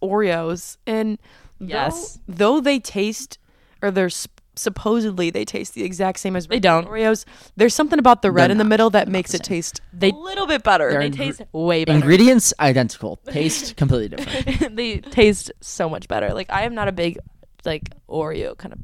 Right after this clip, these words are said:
Speaker 2: person. Whatever. I don't like chocolate very much. You know, not on ice cream. But
Speaker 3: Unpopular opinion.
Speaker 2: yeah, sure. Hot take. But, um, Christmas Oreos go hard.
Speaker 1: You know what they should
Speaker 3: They do.
Speaker 1: do? They should, like, take the vanilla ones with the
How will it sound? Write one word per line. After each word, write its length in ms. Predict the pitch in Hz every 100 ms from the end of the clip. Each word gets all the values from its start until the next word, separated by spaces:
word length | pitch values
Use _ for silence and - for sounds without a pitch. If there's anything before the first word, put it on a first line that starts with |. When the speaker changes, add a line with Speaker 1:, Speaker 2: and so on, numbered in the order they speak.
| -
Speaker 2:
person. 340 | - - -
Whatever. 240 | 175 -
I 60 | -
don't 220 | 190 185
like 180 | - 180
chocolate 440 | - 160 143 - -
very 160 | 92
much. 400 | 67 78 - - - _ _ - - -
You 80 | 160
know, 220 | 143 131 -
not 160 | 170 143
on 80 | 131
ice 180 | 90 -
cream. 200 | - -
But 160 | 180 - - 135
Speaker 3:
Unpopular 460 | 139 123 - 107
opinion. 440 | 107 101 107 - -
Speaker 2:
yeah, 160 | - -
sure. 380 | - - 127 160 - -
Hot 200 | - 190
take. 280 | 185 - -
But, 340 | 185 220 196 190 -
um, 480 | 208 190 180 170 - - -
Christmas 280 | 208 202 180
Oreos 600 | 160 156 143 113 156 - - - -
go 120 | 147
hard. 320 | 151 69 180 - _ - -
Speaker 1:
You 60 |
know 60 | 220
what 80 | 277
they 80 | 320
should 160 | -
Speaker 3:
They 40 | 165
do. 260 | 185 185
Speaker 1:
do? 80 | 196 -
They 100 | 202
should, 300 | - 277 190 _ - _ _ _ -
like, 240 | 196 180
take 240 | - 196 180
the 100 | 202
vanilla 420 | 180 175 175 185
ones 480 | 190 202 202 208 -
with 140 | 190 -
the 300 | 185 175